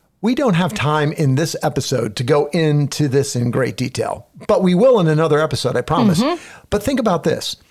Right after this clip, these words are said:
Speaker 1: You, as leadership, will go out of your way without hesitation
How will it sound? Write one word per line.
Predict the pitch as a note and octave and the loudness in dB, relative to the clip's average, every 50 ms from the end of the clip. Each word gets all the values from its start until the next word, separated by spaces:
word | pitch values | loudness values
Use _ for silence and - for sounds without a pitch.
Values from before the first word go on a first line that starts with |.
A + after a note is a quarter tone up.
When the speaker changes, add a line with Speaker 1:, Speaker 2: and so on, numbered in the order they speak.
| - _ _ _ _ - | -20 _ _ _ _ -4
Speaker 1:
You, | C3+ C#3 E3+ A3+ C#4 D4 - - - | -2 0 0 2 0 0 -2 -2 -2
as | D#3 C#3 B2 - | -4 -4 -2 -2
leadership, | C#3 D3 F#3+ G#3 E3 - - - - - - - - - _ - | -2 -2 0 0 -2 -4 -4 -4 -6 -6 -8 -16 -20 -20 _ -8
will | - C3 C3+ | -6 -4 -2
go | A2+ C#3 B2+ - - - - | 0 0 0 0 -2 -2 0
out | D3 F3 C4 | 0 0 0
of | - A#3+ A3 - | 0 -4 -2 -2
your | B3 A3+ G#3 | 0 0 0
way | G3 G3 F#3 G#3 G3 C#3+ A#2+ - - C3 | 0 2 2 2 2 0 0 -2 -4 -6
without | B2+ G#2+ - - - E3 G#3+ A3 G3+ | -8 -8 -8 -6 -4 -2 -2 -2 -4
hesitation | - - - - A3 A#3+ - A3 A3 - - G#3 G3+ E3+ - - D#2 | -8 -14 -6 -2 -2 -2 -2 -2 -6 -4 -2 -2 0 0 -2 -4 -6